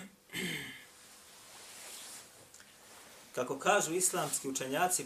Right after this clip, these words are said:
prva osobina koju mora posjedovati onaj ko želi da istražuje hadijsku znanost, koji hoće da bude stručnjak u njoj, ako bi mogli tako da kažemo, ili onaj koji će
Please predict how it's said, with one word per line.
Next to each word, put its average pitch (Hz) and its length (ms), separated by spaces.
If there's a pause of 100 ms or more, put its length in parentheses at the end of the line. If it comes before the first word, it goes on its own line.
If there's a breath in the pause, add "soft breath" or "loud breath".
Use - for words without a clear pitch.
prva 170 300
osobina 143 640
koju 131 220
mora 139 400 (100)
posjedovati 135 880
onaj 139 400
ko 123 180
želi 135 320
da 123 120
istražuje 123 600
hadijsku 120 540
znanost, 110 460 (200)
koji 131 120
hoće 131 260
da 113 140
bude 117 380 (420 loud breath)
stručnjak 147 580 (100)
u 120 80
njoj, 123 160 (100)
ako - 200
bi 113 120
mogli 117 280
tako 110 220
da 104 80
kažemo, - 420 (1900 loud breath)
ili 143 220
onaj 180 320
koji 160 280
će - 240